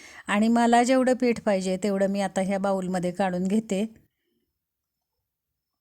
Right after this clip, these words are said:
सगळ्या पिठाचे मी करणार नाहीये,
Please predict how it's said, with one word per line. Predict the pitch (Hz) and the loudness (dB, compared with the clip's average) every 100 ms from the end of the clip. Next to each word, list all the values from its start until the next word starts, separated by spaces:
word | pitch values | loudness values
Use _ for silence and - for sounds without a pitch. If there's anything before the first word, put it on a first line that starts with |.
| _ _ _ _ _ _ _ _ _ _ _ _ _ _ _ _ _ _ _ - | _ _ _ _ _ _ _ _ _ _ _ _ _ _ _ _ _ _ _ -4
सगळ्या | - 208 214 208 | -2 0 0 2
पिठाचे | 240 220 220 214 202 | 0 0 -2 0 -2
मी | 202 | 0
करणार | 226 214 196 190 | 0 0 0 0
नाहीये, | 208 208 190 | 0 0 -2